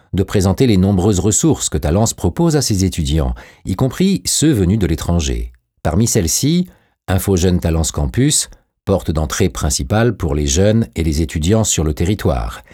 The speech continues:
Et certains de ces dispositifs, dont la carte jeune et le café papote, les équipements sportifs et culturels, les aides administratives disponibles et les différents services municipaux.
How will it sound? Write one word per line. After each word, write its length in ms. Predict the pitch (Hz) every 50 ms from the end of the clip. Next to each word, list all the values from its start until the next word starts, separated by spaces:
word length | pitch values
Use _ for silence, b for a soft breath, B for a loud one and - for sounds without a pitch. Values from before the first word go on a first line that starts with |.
| b b b b b b -
Et 120 | 113 107
certains 400 | - - 139 127 - - 185 196
de 100 | 190 175
ces 160 | 156 - 170
dispositifs, 840 | 151 143 139 - - 131 117 104 90 - - 143 175 180 - - - b b b b b b b
dont 140 | - 101 101
la 100 | 95 87
carte 340 | 85 - 107 87 - - 92
jeune 520 | 78 69 80 85 92 107 117 117 113 - - _ _ _ _ _ _
et 100 | - 95 98
le 100 | 139 147
café 260 | - 151 131 - 170
papote, 560 | - 156 147 - 156 120 - - - - - _ _ _ _ _ _
les 200 | - 69 73 71
équipements 380 | 80 73 - 82 - - 82 80
sportifs 480 | - - 82 71 - - - 78 - 87
et 60 | 78
culturels, 680 | - 90 82 - - 117 107 110 113 120 135 147 156 B B B B B B B -
les 280 | 71 82 80 73 76
aides 260 | 104 117 127 156 127
administratives 840 | 107 85 85 82 82 85 82 - - - 78 73 - - 160 185 151 113
disponibles 760 | 82 85 82 - - 82 73 76 82 98 117 127 147 147 143 B B B B B B B _
et 100 | - 110
les 120 | 135 160 165
différents 400 | 175 180 - 151 139 139 151 135
services 560 | - 123 92 69 67 80 87 82 - - -
municipaux. 680 | 90 95 101 104 98 - - 80 - - 65 60 - -